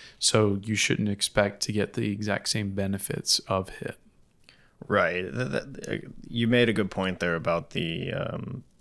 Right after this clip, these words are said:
Speaker 2: the uses, I guess, from a clinical setting. There are definitely re-, uh, researchers that have utilized hit with populations to see the, the, uh, the benefits. And there's a lot of, uh, cardiovascular,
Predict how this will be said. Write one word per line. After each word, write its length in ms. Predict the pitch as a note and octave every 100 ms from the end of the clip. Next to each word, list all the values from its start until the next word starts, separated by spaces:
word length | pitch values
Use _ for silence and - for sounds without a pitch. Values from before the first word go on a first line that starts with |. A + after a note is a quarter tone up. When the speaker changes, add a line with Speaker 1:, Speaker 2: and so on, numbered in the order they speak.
| _ _
Speaker 2:
the 160 | - F3+
uses, 800 | E3+ D3+ E2 - G2 - - - -
I 80 |
guess, 220 | - - -
from 180 | F2+
a 40 | F2
clinical 380 | - E2 - -
setting. 320 | - - -
There 200 | G#2 G#2+
are 200 | A#2 C#3+
definitely 880 | G#2+ G2 - G2+ F2+ F2 F2+ F2 - _ _ _ _
re-, 240 | - G2 -
uh, 400 | E2+ - E2+ E2 E2 - _ _
researchers 640 | - G#2 F#2+ F2+ E2 E2+ E2+
that 140 | F2
have 120 | E2
utilized 480 | C#2 F2 E2 E2+ -
hit 300 | - F2 -
with 140 | - -
populations 720 | - - - E2+ - - -
to 100 | -
see 200 | - F#2+
the, 140 | - - _ -
the, 280 | E2+ F2+ -
uh, 340 | - - - - _ _ _ _
the 80 | -
benefits. 560 | - F2 - - - -
And 200 | E2 -
there's 300 | - G#2 G2
a 60 | F#2
lot 380 | F2+ F2+ F#2+ F#2
of, 220 | F2+ F#2
uh, 380 | F2+ F#2 F#2 - - - - -
cardiovascular, 1040 | G2 F2+ F2+ F2+ F2 - F2+ F2 E2 E2